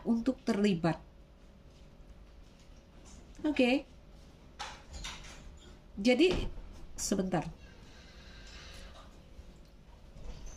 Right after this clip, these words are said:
Ya, karena kartumu menuju kelimpahan ini, kesejahteraan. Kalau udah kesejahteraan, sukacita, ya,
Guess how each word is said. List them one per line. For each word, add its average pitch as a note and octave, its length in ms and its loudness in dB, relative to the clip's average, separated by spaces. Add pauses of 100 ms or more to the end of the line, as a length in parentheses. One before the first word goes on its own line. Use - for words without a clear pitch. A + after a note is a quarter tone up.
(1500)
Ya, D4+ 160 4
karena D4+ 240 6
kartumu D4+ 480 8
menuju C#4+ 400 10
kelimpahan C#4+ 560 8
ini, F#3 240 8
kesejahteraan. A3+ 1040 6 (400)
Kalau A3+ 240 6
udah A#3 160 6
kesejahteraan, A3+ 960 6
sukacita, A3+ 960 4
ya, A3+ 240 8